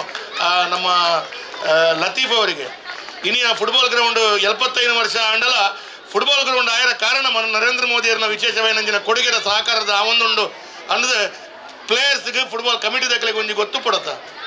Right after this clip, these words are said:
ಅವು ಗೊತ್ತಿಜ್ಜಿ ಪಣದಾನದಲ್ಲ ಪ್ರಯೋಜನ ಜವಂತ ಪನಡಾಯನ ಜವಾಬ್ದಾರಿಯನ್ನ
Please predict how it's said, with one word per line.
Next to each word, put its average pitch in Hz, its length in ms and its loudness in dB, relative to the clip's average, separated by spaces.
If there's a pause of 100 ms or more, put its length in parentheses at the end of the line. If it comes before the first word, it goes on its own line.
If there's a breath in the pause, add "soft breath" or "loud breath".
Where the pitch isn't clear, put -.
(1500)
ಅವು 208 140 4
ಗೊತ್ತಿಜ್ಜಿ 226 380 0
ಪಣದಾನದಲ್ಲ 240 460 2
ಪ್ರಯೋಜನ 240 360 2
ಜವಂತ 233 320 0
ಪನಡಾಯನ 240 460 2
ಜವಾಬ್ದಾರಿಯನ್ನ 226 500 0